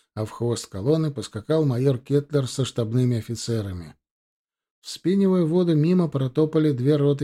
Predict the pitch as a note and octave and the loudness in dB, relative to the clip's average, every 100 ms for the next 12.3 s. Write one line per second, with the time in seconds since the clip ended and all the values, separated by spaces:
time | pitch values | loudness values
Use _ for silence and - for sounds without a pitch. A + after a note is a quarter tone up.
0 | C#3+ C#3 C#3 B2+ B2+ A#2+ A2+ _ - G#2 | 0 2 4 4 4 2 -4 _ -14 -6
1 | B2 D3 D3+ C3+ B2+ C3 A#2+ B2 C#3 B2+ | -2 0 0 -2 -2 -4 -2 0 0 0
2 | B2 A#2 D3 D3+ C#3+ - _ _ _ A#2 | 0 2 4 4 2 -6 _ _ _ 0
3 | D3 E3 G3+ F3 C#3+ E3 D#3 - C#3+ C#3 | 2 4 4 4 4 4 4 2 2 2
4 | B2 D#3 D3 C3 D3 C#3 A#2+ C3+ C#3+ C#3+ | 2 2 2 2 2 0 0 2 2 0
5 | C3 A#2+ A2 C#3 D#3+ D#3 D3+ C#3+ - _ | 0 -2 -2 0 0 0 0 0 -2 _
6 | _ _ - A#2 C3+ D3 A#2 A2 A2+ G#2+ | _ _ -10 -8 -6 -6 -4 -4 -2 -4
7 | G2 G#2 D#3+ D3+ C#3 - C#3 C#3 C#3 B2 | -4 -4 -4 -2 -4 -2 -2 0 0 -2
8 | A2 B2 C#3+ C3+ - A#2 G#2+ D3+ E3+ D3+ | -4 0 2 0 0 -4 -4 -2 0 0
9 | D3+ C#3+ - - _ E3 F3 C#3 B2+ - | 0 0 -2 -20 _ -2 0 0 -2 0
10 | D3 D3 - C3+ C3 A#2 D#3 D#3+ - C#3 | 0 0 -2 0 0 0 0 0 0 2
11 | C3 C3 B2+ - A#2 A2+ - A2 B2 A#2+ | 2 0 -2 -2 -6 -6 -8 -6 -4 -2
12 | A2+ G2+ F2 | -2 -6 -10